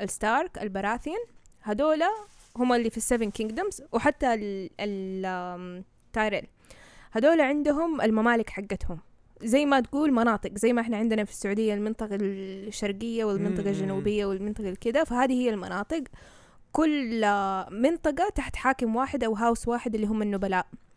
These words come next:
Speaker 1: فعندنا أكتر
Speaker 2: والنبلاء تحتهم عوائل صغيرة
Speaker 1: أيوة، وكل،
Speaker 2: متنافسة.
Speaker 1: وكل نبيل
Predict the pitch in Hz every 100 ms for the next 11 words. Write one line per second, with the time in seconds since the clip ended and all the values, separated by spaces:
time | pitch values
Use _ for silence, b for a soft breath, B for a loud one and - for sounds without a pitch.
0 | b b b b - - 247 262 302 269
1 | 247 - 160 170 165 185 233 226 220 -
2 | 180 170 160 185 165 - 170 147 120 113
3 | - 277 302 302 269 202 156 190 180 151
4 | - 269 240 330 320 285 294 359 440 381